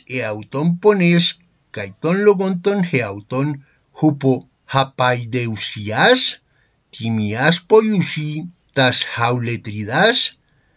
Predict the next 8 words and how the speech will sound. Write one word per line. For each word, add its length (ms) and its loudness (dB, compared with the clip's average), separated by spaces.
polu 640 0
mistrumenoi 1200 0
jalotrian 800 4
ponen, 460 -4
tenton 540 0
jaulon, 500 4
kaidia 580 0
tes 220 2